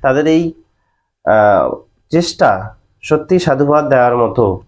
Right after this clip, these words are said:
আর সেই সমস্ত অক্ষর সাথী যারা টিচার বা টিচার হিসেবে যারা নিয়োগ হয়ে আছেন প্রত্যেকটা সেন্টারে, তারা, তারা আপ্রাণ চেষ্টা করছে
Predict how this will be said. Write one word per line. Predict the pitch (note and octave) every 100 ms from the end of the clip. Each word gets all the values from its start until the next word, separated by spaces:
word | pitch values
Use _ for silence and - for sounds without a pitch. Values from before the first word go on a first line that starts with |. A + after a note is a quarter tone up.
| _ _ _ _ _
আর | A#2+ G2+
সেই | A#2 - F3+
সমস্ত | F3+ F#3 F3+ F3+ E3+
অক্ষর | D3 - F3
সাথী | D#3 - A#2 F2+ _ _ _ _ A2+
যারা | C#3 C#3+ C#3 G2+ G#2+ - _ _ _ _ _
টিচার | C#3+ C#3+ D3 G2
বা | A#2 A#2+ B2 A#2 A2+ -
টিচার | D3+ F3+ F3+
হিসেবে | E3 C#3 D3 C#3 C3+
যারা | B2+ B2
নিয়োগ | C3 D#3+ D3
হয়ে | C#3 A#2+
আছেন | A2+ C3
প্রত্যেকটা | B2 B2+ - C#3 - C3
সেন্টারে, | - A#3 D3 A#2 F2+ - _ _ -
তারা, | C#3+ C#3+
তারা | C#3+ B2+ A#2 A#2+
আপ্রাণ | - E3 F#3+ G#3
চেষ্টা | D3+ - C#3
করছে | B2+ A#2+ - A2